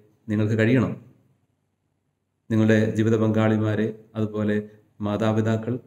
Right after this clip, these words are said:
മക്കളെല്ലാവരെയും സ്നേഹാന്വേഷണങ്ങൾ അറിയിക്കുക. തീർച്ചയായിട്ടും അവരോട് നേരിട്ട് സംസാരിക്കാനുള്ള അവസരം ഇല്ലാത്തത് കൊണ്ടാണ് ഇതുപോലെ അമ്മമാരോട് സംസാരിക്കാൻ ഇടയാകുന്നത്. നമുക്കിങ്ങനെ ഒരു നെറ്റ്വർക്ക് ഉള്ളത് കൊണ്ട് നിങ്ങളോട് സംസാരിക്കാനായിട്ട് സാധിക്കുന്നുണ്ട്.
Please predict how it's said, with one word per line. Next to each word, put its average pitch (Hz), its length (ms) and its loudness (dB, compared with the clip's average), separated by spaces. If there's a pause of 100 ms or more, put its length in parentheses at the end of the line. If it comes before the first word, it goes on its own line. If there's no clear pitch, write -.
(320)
മക്കളെല്ലാവരെയും 113 880 2 (640)
സ്നേഹാന്വേഷണങ്ങൾ 110 1040 -2
അറിയിക്കുക. 110 420 -2 (840)
തീർച്ചയായിട്ടും 120 400 0
അവരോട് 113 280 2
നേരിട്ട് 120 320 2
സംസാരിക്കാനുള്ള 113 680 -2
അവസരം 107 380 -2 (260)
ഇല്ലാത്തത് 127 400 0
കൊണ്ടാണ് 101 460 -2 (300)
ഇതുപോലെ 104 380 -2
അമ്മമാരോട് 107 540 0
സംസാരിക്കാൻ 98 640 -8
ഇടയാകുന്നത്. 92 540 -2 (1120)
നമുക്കിങ്ങനെ 117 420 0
ഒരു 113 120 2
നെറ്റ്വർക്ക് 110 500 0
ഉള്ളത് 113 260 2
കൊണ്ട് 113 240 2 (400)
നിങ്ങളോട് 107 280 0
സംസാരിക്കാനായിട്ട് 104 800 -2
സാധിക്കുന്നുണ്ട്. 101 680 -4